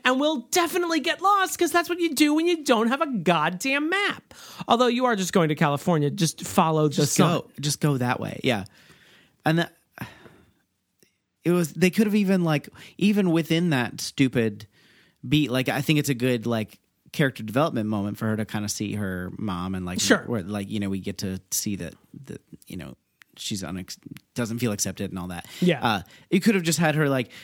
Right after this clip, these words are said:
Speaker 2: just drive away in anger and the map flies away or something like, like, that would sort of make sense. But, like, the tearing up, and I guess she's just supposed to be so emotional, but it's like
Speaker 1: But then they can get another map.
Speaker 2: But you could also just get another map. You could still just get another map.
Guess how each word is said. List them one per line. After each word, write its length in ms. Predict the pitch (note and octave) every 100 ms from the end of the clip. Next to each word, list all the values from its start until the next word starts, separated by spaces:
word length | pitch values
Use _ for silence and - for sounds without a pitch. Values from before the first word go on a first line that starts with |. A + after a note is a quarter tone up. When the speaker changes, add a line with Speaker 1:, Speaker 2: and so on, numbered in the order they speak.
| - _
Speaker 2:
just 360 | - D3 C#3 C3
drive 320 | F3 D#3 C#3+
away 480 | C3 C#3 C#3 B2 A#2+
in 180 | - B2
anger 360 | B2 D3 B2
and 100 | G#2+
the 60 | A2
map 240 | B2+ C3+
flies 300 | - B2 G2+
away 260 | G#2 F#2 -
or 60 | G#2
something 220 | E3 D3+
like, 220 | C3 B2+ G#3+
like, 280 | F3+ D3 A#2+ -
that 380 | E3 F3 - _
would 400 | D3 C3 A2 -
sort 180 | - C3+
of 60 | A2+
make 180 | G#2+
sense. 340 | - B2 G#2 -
But, 140 | A#2
like, 120 | A#2
the 100 | A2
tearing 300 | G2+ D3 C#3+
up, 120 | C3 A#2+
and 100 | C3
I 60 |
guess 280 | C3+ D#3 -
she's 220 | - C3 A#2+
just 100 | A#2+
supposed 240 | B2 G#2+
to 60 | A2+
be 80 |
so 180 | G2+ A#2
emotional, 400 | G#2 G2+ G#2+ F#2+
but 120 | F#2 G2
it's 140 | G2
like 220 | G2 G2 - - -
Speaker 1:
But 100 | D3
then 140 | F3+
they 80 | F3
can 140 | C3+ D3
get 120 | C#3+
another 260 | C3+ C3+
map. 340 | C3 C#3+ C3 B2 _ -
Speaker 2:
But 100 | C#3
you 60 | C3
could 100 | D3
also 220 | D3+ F3
just 180 | C3+ -
get 140 | C3+
another 240 | A#2 A2+ G2
map. 420 | G#2+ A#2 - - - _ _ _ _ - - -
You 120 | D#3
could 120 | F3
still 260 | - C4+ A3
just 180 | A2+ -
get 140 | G#2+
another 200 | F2 E2+
map. 120 | E2